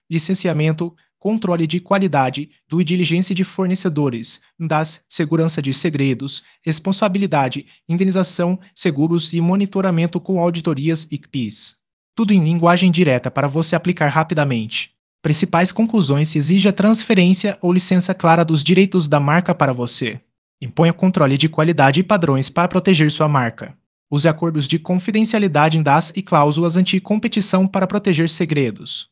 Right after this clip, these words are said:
Reserve direito de auditar e inspecionar a produção terceirizada.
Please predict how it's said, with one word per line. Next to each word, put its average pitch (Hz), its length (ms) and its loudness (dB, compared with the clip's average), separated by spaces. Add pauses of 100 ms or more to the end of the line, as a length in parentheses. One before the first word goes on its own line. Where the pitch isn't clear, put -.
(220)
Reserve 165 320 4
direito 156 360 2
de 135 80 -2
auditar 151 520 0
e 156 60 -2
inspecionar 175 500 0
a 175 60 -2
produção 170 460 0
terceirizada. 156 840 -2